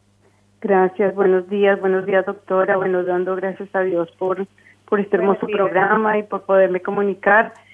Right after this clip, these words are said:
Speaker 1: Eh, pues, eh, básicamente me uno a ustedes porque sí es importante, eh, orar y orar mucho por las vocaciones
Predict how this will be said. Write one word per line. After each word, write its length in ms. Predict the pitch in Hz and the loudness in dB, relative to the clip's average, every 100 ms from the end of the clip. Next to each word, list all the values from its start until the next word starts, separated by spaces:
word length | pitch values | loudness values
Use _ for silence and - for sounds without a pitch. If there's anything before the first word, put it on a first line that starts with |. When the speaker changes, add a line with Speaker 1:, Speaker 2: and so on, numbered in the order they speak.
| - _ _ | -20 _ _
Speaker 1:
Eh, 920 | 208 208 208 202 196 190 180 170 165 175 - - 196 | 0 4 4 4 2 2 0 -4 -8 -12 -20 -16 -8
pues, 160 | 202 - | -8 -4
eh, 360 | 202 190 190 185 | -2 0 -2 -2
básicamente 600 | 185 - 247 226 208 196 | -6 -6 -2 0 0 0
me 120 | 220 | 0
uno 180 | 208 202 | 2 2
a 40 | |
ustedes 460 | 208 - 233 226 220 - | 0 0 2 2 0 -6
porque 280 | 214 214 - | -10 -12 -8
sí 80 | 196 | -8
es 140 | 180 226 | -6 -6
importante, 1000 | 220 214 - 190 185 190 214 220 226 - | -6 -8 -2 0 0 -2 -4 -4 -6 -8
eh, 360 | 208 196 190 - | -6 -4 -4 -4
orar 440 | 196 185 208 247 - | -2 2 2 0 -4
y 60 | 220 | -2
orar 200 | 196 185 | 0 0
mucho 300 | 208 214 - | -2 -6 -6
por 140 | - | -2
las 140 | 214 202 | 0 0
vocaciones 640 | 208 185 - 185 190 196 | -2 -6 -2 -2 0 -2